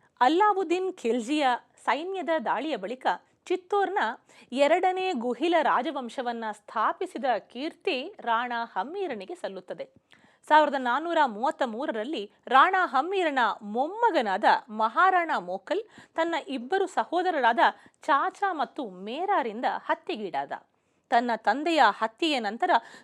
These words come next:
ಸಿಂಹಾಸನವನ್ನ ಏರಿ ತಂದೆಯ ಹತ್ಯೆಯ ಸೇಡನ್ನೂ ತೀರಿಸಿ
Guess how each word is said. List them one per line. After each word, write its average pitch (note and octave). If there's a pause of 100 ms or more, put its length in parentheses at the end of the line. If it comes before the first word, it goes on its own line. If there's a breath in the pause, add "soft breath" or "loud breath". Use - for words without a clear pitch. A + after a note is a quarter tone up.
ಸಿಂಹಾಸನವನ್ನ D#4+ (260)
ಏರಿ E4+ (200)
ತಂದೆಯ C4
ಹತ್ಯೆಯ C#4
ಸೇಡನ್ನೂ E4+
ತೀರಿಸಿ C#4+